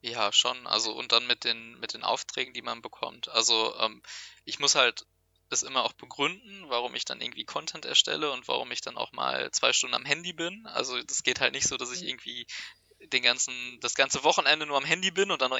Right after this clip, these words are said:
Speaker 1: am besten noch zwei Stunden laufen. Ähm, das muss ich halt schon begründen. Und wenn ich sagen kann, „Hey, ich hab hier einen Auftrag von Sportcheck Nike“, keine Ahnung, dann,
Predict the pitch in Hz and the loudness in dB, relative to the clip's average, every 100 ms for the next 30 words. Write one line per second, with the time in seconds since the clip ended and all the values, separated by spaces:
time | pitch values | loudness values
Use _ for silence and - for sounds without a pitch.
0 | 131 131 131 - 131 - 131 - 123 123 | 0 2 2 0 -4 2 4 4 6 8
1 | 143 165 175 - - - - 123 123 - | 8 4 -10 -12 -12 -4 2 2 4 2
2 | 139 135 131 - 123 123 - 151 147 113 | 4 2 4 4 2 -6 2 2 2 2
3 | 110 113 117 123 117 120 139 143 127 - | 2 6 2 4 -2 4 4 4 -4 -4
4 | - 117 - - - - - - _ - | 2 2 2 -6 -8 -12 -12 -14 _ -20
5 | _ _ _ - - 127 - 131 131 151 | _ _ _ -6 0 4 4 4 2 2
6 | - - 131 139 156 165 - - _ - | 0 -4 0 0 -2 -10 -14 -14 _ 0
7 | 120 113 | 0 -2